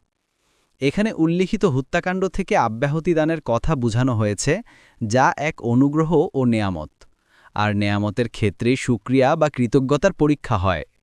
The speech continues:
এত বড় নেয়ামতের শুকরিয়া স্বরূপ নবীগণ কি করেছেন? হাদিসে এসেছে, রাসূলুল্লাহ সাল্লাল্লাহু আলাইহি ওয়াসাল্লাম যখন মদিনা আগমন করলেন, তখন তিনি দেখলেন যে ইয়াহুদিরা মহররমের দশ তারিখের সাওম পালন করছে।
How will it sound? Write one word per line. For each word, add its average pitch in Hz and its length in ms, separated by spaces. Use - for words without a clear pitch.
এত 147 220
বড় 226 240
নেয়ামতের 165 500
শুকরিয়া 175 460
স্বরূপ 156 360
নবীগণ 151 460
কি 160 220
করেছেন? 185 500
হাদিসে 143 460
এসেছে, 151 500
রাসূলুল্লাহ 131 560
সাল্লাল্লাহু 120 580
আলাইহি 117 380
ওয়াসাল্লাম 117 560
যখন 113 320
মদিনা 107 400
আগমন 117 340
করলেন, 107 480
তখন 156 300
তিনি 147 260
দেখলেন 139 440
যে 127 180
ইয়াহুদিরা 139 580
মহররমের 135 680
দশ 117 260
তারিখের 123 400
সাওম 139 380
পালন 113 280
করছে। 101 480